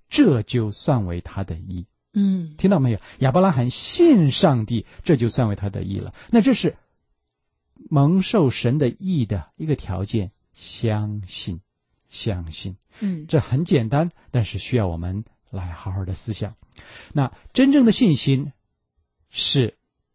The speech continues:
Speaker 1: 人听到福音，知道福音的真实，看见了所彰显的神的公义和神的慈爱，明白了自己的不义和自己没有盼望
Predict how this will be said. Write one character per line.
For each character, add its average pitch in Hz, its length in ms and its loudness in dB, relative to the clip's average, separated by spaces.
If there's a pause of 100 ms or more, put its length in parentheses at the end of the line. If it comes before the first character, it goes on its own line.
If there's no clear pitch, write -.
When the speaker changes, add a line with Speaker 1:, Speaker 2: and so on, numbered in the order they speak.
(160)
Speaker 1:
人 110 320 0
听 156 220 -2
到 135 140 0
福 - 200 -10
音， 104 320 -6 (520)
知 220 220 0
道 165 220 2
福 - 180 -6
音 120 160 2
的 107 120 2
真 151 280 2
实， 92 320 -8 (320)
看 196 240 4
见 131 240 2
了 92 200 -4 (360)
所 - 240 -2
彰 151 300 0
显 92 200 -4
的 101 120 -4
神 117 260 -2
的 120 80 0
公 175 320 0
义 135 140 0
和 104 160 -2
神 104 180 -4
的 101 100 -2
慈 - 260 -8
爱， - 220 -12 (300)
明 143 380 2
白 139 180 2
了 143 140 2
自 196 340 -2
己 110 220 -6
的 107 100 -2
不 123 320 -4
义 185 220 2
和 110 180 -2
自 170 220 -2
己 113 180 -6
没 110 260 0
有 120 140 2 (120)
盼 233 340 2
望 110 220 0